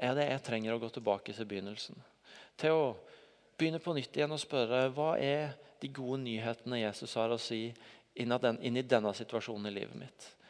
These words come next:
Hvor er det jeg har mistet av syne at her var essensen, her var utgangspunktet, her var det egentlig godt nytt, men det, men det kjennes ikke som godt nytt lenger. Hvor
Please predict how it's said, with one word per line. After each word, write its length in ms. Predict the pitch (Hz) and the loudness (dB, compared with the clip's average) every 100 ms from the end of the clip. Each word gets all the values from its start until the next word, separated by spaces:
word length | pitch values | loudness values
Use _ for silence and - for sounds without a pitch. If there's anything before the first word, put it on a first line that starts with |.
| - - - - | -20 -20 -20 -8
Hvor 160 | 135 156 | 2 8
er 140 | 147 143 | 10 10
det 80 | |
jeg 80 | 135 | 8
har 120 | 147 | 4
mistet 260 | 147 - 131 | -2 0 0
av 100 | 131 | 0
syne 360 | - 117 107 123 | 0 -2 -2 -4
at 100 | - | -4
her 220 | - 127 123 | 4 6 8
var 160 | 117 | 4
essensen, 600 | 127 - 110 101 - - 127 | 2 -4 -6 -6 -8 -6 0
her 100 | 127 | 2
var 140 | 139 | 2
utgangspunktet, 1040 | 120 104 - 107 - 113 110 - 147 - - - - | -2 -6 -6 -6 -4 -6 -6 -12 -16 -16 -20 -16 -2
her 100 | 127 | 2
var 80 | 143 | 2
det 80 | - | 4
egentlig 460 | 120 120 120 143 | 4 4 0 2
godt 200 | 123 - 135 | 2 0 -8
nytt, 320 | - - - - - - | -8 -12 -14 -14 -20 -14
men 140 | - 127 | -6 -2
det, 140 | - - - | -2 -2 -12
men 100 | 123 | -6
det 80 | 120 | -4
kjennes 340 | 127 117 107 | -4 -4 -8
ikke 140 | 104 107 | -8 -6
som 160 | 123 | -4
godt 200 | 113 - | -4 -6
nytt 220 | 120 - - | -10 -10 -12
lenger. 280 | - 139 - - _ - - - - | -12 -14 -16 -20 _ -20 -20 -20 -12
Hvor 240 | 120 151 | 0 2